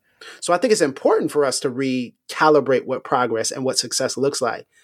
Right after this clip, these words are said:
But it's not gonna come, our encouragement and our gauge isn't gonna come from an opinion poll.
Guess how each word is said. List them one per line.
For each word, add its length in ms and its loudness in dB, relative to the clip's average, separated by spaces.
But 140 4
it's 120 4
not 200 4
gonna 160 4
come, 520 4
our 120 2
encouragement 640 0
and 140 2
our 100 2
gauge 480 0
isn't 200 -2
gonna 160 -2
come 220 -6
from 160 -6
an 80 -4
opinion 380 4
poll. 320 0